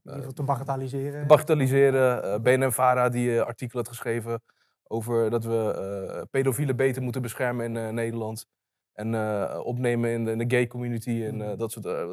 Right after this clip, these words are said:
Speaker 2: d-, d-, d-, je, mensen denken misschien dat ik nu dingen uit mijn duim zuig, maar
Speaker 1: <laughs>
Speaker 2: er zijn echt, eh, weet je, niet zo heel lang geleden bestond Stichting Martijn. En, eh, ook Stichting Martijn probeerde, eh,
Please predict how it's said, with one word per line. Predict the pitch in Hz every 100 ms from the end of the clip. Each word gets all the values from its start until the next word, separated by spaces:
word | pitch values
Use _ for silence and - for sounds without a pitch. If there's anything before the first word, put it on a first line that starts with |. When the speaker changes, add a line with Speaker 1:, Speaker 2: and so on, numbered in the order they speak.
| 98 90 - -
Speaker 2:
d-, | -
d-, |
d-, | 98 80
je, | 104 113 127 101
mensen | 135 143 143
denken | 143 135
misschien | 120 143
dat | 131
ik | 127
nu | 131
dingen | 127 127
uit | 113
mijn | 117
duim | 123 123
zuig, | 123 113 107
maar | 117 120 - -
Speaker 1:
<laughs> | _ _
Speaker 2:
er | 131
zijn | 131 151 147
echt, | 147 - - _ - - _
eh, | 92 90
weet | 139
je, | 151 143 131 101 87 - -
niet | 147 147
zo |
heel | 151 170
lang | 151
geleden | 151 139 143 131
bestond | 135 147
Stichting | - 156 147 135
Martijn. | 127 131 135 135
En, | - 113
eh, | 113 101 127
ook | -
Stichting | 143 131
Martijn | 127 131 127
probeerde, | 123 127 123
eh, | 120 92 104